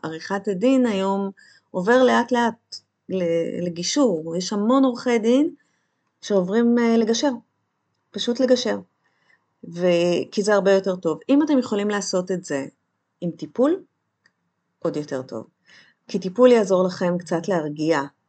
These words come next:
את הרגשות, קצת להוריד את העצימות של הדברים, קצת להרחיב את המבט, לראות עוד דברים.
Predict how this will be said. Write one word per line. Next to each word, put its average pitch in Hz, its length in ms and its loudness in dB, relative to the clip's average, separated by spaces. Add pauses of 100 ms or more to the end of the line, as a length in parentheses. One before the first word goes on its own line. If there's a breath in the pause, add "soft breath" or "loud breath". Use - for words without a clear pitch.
(120)
את 160 140 -12
הרגשות, 151 880 -4
קצת - 540 -10 (340)
להוריד 175 400 2
את 185 140 -4
העצימות 156 560 -2
של 170 140 2
הדברים, 160 500 -2
קצת 240 300 -4 (260)
להרחיב 208 600 0
את 269 160 -4
המבט, 180 600 0
לראות 196 420 -2
עוד 196 140 0
דברים. 165 260 -2